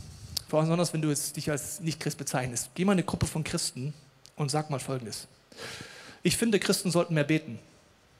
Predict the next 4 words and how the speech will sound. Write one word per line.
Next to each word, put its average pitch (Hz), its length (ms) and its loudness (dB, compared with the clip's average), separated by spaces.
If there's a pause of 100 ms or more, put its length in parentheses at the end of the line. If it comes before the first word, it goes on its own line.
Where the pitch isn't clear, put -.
(160)
Mach - 100 -4
das - 160 -4
mal. - 140 -8 (1300)
Oder 147 260 4